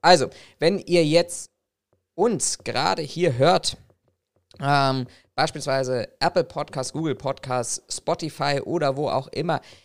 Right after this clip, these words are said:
dann heute tatsächlich den Tipp, schaltet mal um auf YouTube, denn wir schauen uns das ein oder andere Video an und da braucht man auch das ein oder andere Bild vielleicht dazu.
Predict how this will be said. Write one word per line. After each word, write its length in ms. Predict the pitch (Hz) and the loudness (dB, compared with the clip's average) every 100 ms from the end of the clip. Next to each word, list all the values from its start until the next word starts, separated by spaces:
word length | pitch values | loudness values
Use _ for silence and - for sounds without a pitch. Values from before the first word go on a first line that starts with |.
| _ | _
dann 300 | - 160 185 - - | 0 2 0 -8 -2
heute 300 | 160 185 165 | 2 2 0
tatsächlich 420 | 156 139 151 135 | -6 -4 -6 -6
den 220 | - 135 - | -8 -8 -6
Tipp, 240 | 151 - | -8 -8
schaltet 500 | - - 147 151 143 | -8 -2 -2 -2 -8
mal 300 | 131 131 - - | -6 -4 -4 -6
um 240 | 151 175 - | -6 -6 -6
auf 260 | - 139 - | -2 -2 -2
YouTube, 500 | 131 156 - 147 - | -8 -6 -4 -6 0
denn 320 | 139 151 - - | -2 -2 -8 -16
wir 320 | 127 143 135 | -4 -2 0
schauen 440 | - 131 139 139 | -2 -2 -2 -4
uns 340 | - 127 - - | -10 -10 -10 -8
das 260 | 120 - - - | -8 -8 -12 -4
ein 320 | 120 123 117 | -2 -2 -8
oder 320 | - 113 104 - | -16 -8 -6 -6
andere 500 | 117 117 113 110 - _ _ _ | -8 -10 -12 -18 -20 _ _ _
Video 320 | 160 180 160 82 | -14 -2 2 2
an 240 | 110 131 | 0 -6
und 180 | - 117 | -8 -6
da 120 | 120 | -6
braucht 340 | - 117 117 | -6 -6 -6
man 180 | 120 110 | -6 -8
auch 160 | 69 - | -8 -4
das 160 | 131 | -2
ein 160 | - 175 | 4 4
oder 180 | 151 147 | 6 6
andere 240 | 139 160 | 4 0
Bild 300 | 156 151 113 | 6 6 6
vielleicht 320 | 113 101 - | -2 -4 -4
dazu. 300 | - - - | -8 -10 -12